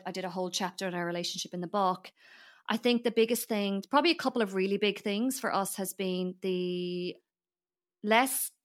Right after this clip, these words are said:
opportunity to connect with each other as a couple and not as parenting and logistics and baby, baby H Q. That's been a really big one.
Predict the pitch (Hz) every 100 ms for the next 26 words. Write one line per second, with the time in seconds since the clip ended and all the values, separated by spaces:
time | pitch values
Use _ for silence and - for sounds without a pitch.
0 | - 226 226 226 226 202 190 180 202 190
1 | 175 - 190 185 180 175 - 170 - 170
2 | - 240 269 196 190 180 - 175 - -
3 | 202 185 185 180 170 170 185 180 185 -
4 | 175 175 - - _ _ - 196 196 190
5 | 185 - _ _ - 196 196 - 185 -
6 | - 190 190 277 - - - - 208 -
7 | 226 220 190 190 185 190 190 196 254